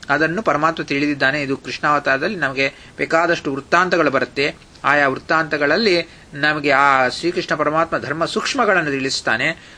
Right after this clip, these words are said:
So ಈ ವಿಧವಾಗಿ ಧರ್ಮ ಸೂಕ್ಷ್ಮ ಮಹಾ ಧರ್ಮ ಸಂರಕ್ಷಕ. ಅವನು ಧರ್ಮ ಸಂರಕ್ಷಕ ಅಂದ್ರೆ ಏನು? ಧರ್ಮವನ್ನು ರಕ್ಷಣೆ ಮಾಡ್ತಾನೆ. ಧರ್ಮವನ್ನು ರಕ್ಷಣೆ ಮಾಡುವುದಂದ್ರೆ ಏನು? ಧರ್ಮೋ ರಕ್ಷತೆ ರಕ್ಷಿತಃ ಅಂತೆ. ಯಾರಾದರೆ ಧರ್ಮ ಮಾರ್ಗದಿಂದ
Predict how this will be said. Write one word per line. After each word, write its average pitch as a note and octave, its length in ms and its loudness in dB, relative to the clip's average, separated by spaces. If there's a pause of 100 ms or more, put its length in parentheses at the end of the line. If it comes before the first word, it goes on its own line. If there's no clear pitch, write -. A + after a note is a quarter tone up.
(160)
So D#3+ 60 2
ಈ D3+ 160 2
ವಿಧವಾಗಿ D#3 360 2
ಧರ್ಮ C3+ 320 -2
ಸೂಕ್ಷ್ಮ E3+ 440 -2 (460)
ಮಹಾ E3+ 200 0
ಧರ್ಮ F#3+ 380 -2
ಸಂರಕ್ಷಕ. C#3+ 640 -2 (540)
ಅವನು D3+ 240 -2
ಧರ್ಮ D3 300 -2
ಸಂರಕ್ಷಕ D3 540 -2
ಅಂದ್ರೆ C3 260 -2
ಏನು? F3+ 320 -4 (280)
ಧರ್ಮವನ್ನು D#3+ 400 -2
ರಕ್ಷಣೆ D#3 340 0
ಮಾಡ್ತಾನೆ. A#2+ 380 -2
ಧರ್ಮವನ್ನು D#3 360 -2
ರಕ್ಷಣೆ D#3 260 -2
ಮಾಡುವುದಂದ್ರೆ D3 580 0
ಏನು? F3 260 -6 (340)
ಧರ್ಮೋ C#3 400 -2
ರಕ್ಷತೆ D3 360 -2
ರಕ್ಷಿತಃ C3+ 400 -4
ಅಂತೆ. C#3 600 -2 (880)
ಯಾರಾದರೆ C3+ 840 2 (280)
ಧರ್ಮ D3+ 300 0
ಮಾರ್ಗದಿಂದ D3 760 2